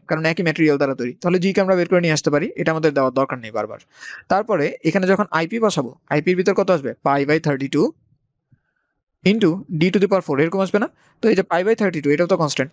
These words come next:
তাহলে এটাকেও বাইরে নিয়ে আসা যায়। তাহলে এখানে থাকলো আমাদের পাই, আর উপরে এই যে থার্টি টু, এই থার্টি টু টা উপরে চলে যাবে। তাহলে সামেশনের ভিতর কি থাকবে? সামেশনের ভিতর এখানে থাকবে ডিএল আর এখানে থাকবে ডি to the power four। So এইগুলাকে আমরা এখন একটু লিখে নিই।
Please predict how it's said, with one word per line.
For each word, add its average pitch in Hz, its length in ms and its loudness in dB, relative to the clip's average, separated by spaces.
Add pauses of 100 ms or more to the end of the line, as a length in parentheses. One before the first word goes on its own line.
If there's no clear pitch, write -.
(100)
তাহলে 165 180 2
এটাকেও 185 260 2
বাইরে 175 160 2
নিয়ে 170 140 -4
আসা 160 140 -6
যায়। 131 100 0 (160)
তাহলে 151 200 0
এখানে 165 200 -2
থাকলো 175 180 0
আমাদের 170 160 0 (120)
পাই, 139 180 0 (500)
আর - 80 0 (120)
উপরে 214 220 4
এই 196 80 0
যে 170 120 -2
থার্টি 151 260 -2
টু, 120 80 -4 (380)
এই 156 120 4
থার্টি 165 220 0
টু - 120 2
টা 262 100 6
উপরে 151 220 0
চলে 120 180 -4
যাবে। - 160 -12 (360)
তাহলে 156 240 2
সামেশনের 190 380 0
ভিতর 196 200 2
কি 196 140 -6
থাকবে? 185 180 -2 (200)
সামেশনের 160 400 -2
ভিতর 170 240 2
এখানে 156 200 -6
থাকবে 143 140 -4 (100)
ডিএল 160 340 0 (260)
আর 139 140 0
এখানে 143 220 -4
থাকবে 147 240 0
ডি 170 60 0 (120)
to - 100 0
the 180 100 0
power 127 180 -2
four। 135 120 -2 (460)
So - 60 0 (120)
এইগুলাকে 226 340 2
আমরা 165 160 -2
এখন 160 160 -4
একটু 151 180 -4
লিখে 127 180 -4
নিই। 110 100 -10